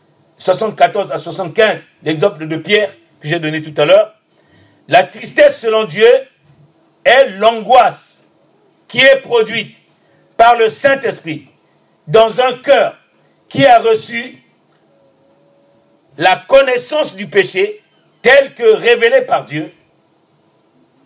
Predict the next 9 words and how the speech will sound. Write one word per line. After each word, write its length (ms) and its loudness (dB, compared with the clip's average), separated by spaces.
Cela 380 4
pourrait 460 0
nécessiter, 840 0
je 140 -2
vous 200 0
ai 100 2
dit, 320 -12
le 160 0
jeûne, 400 2